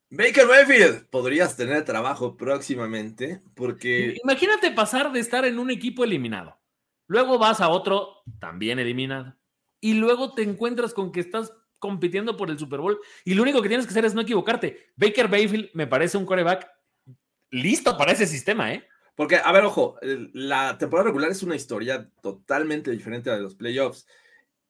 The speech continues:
Speaker 1: La defensiva va a ser exigida en playoffs, va a tener mayores retos,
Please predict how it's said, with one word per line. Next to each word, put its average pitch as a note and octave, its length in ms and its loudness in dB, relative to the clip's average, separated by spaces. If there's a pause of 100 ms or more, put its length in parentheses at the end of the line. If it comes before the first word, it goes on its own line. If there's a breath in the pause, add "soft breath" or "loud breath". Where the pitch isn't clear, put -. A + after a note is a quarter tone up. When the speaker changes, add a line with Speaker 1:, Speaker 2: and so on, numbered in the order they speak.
(100)
Speaker 1:
La D3 240 0
defensiva C3+ 880 -2
va C#3 180 -2
a C#3+ 140 -6 (140)
ser C#3 380 -2
exigida C#3+ 640 0
en D3 140 -2
playoffs, A2+ 680 -4 (160)
va A#2+ 440 0
a D3 100 -2
tener C#3 340 -2 (120)
mayores A#2 500 2
retos, A#2 580 -2